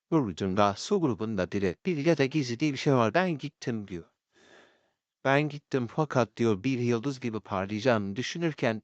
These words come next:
elim boş kaldı." diyor. "Yani boş yaptığımı, boş şeyler uğraştırıyordum. O benim. O benim bereketlerimdi. Ben onu, ben ona karşı bir duygum var."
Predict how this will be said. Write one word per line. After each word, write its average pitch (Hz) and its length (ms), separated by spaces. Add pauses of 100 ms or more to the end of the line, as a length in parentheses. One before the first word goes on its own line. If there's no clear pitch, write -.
elim 117 400
boş 139 200
kaldı." 85 400
diyor. 90 280 (340)
"Yani 110 220
boş 180 260
yaptığımı, 95 720 (260)
boş 165 200
şeyler 127 380
uğraştırıyordum. 110 1000
O 165 160
benim. 107 240 (1000)
O 165 160
benim 127 640 (180)
bereketlerimdi. 113 880
Ben 170 120
onu, 127 420 (500)
ben 165 100
ona 151 200
karşı 127 360
bir 127 120
duygum 117 460 (100)
var." 120 420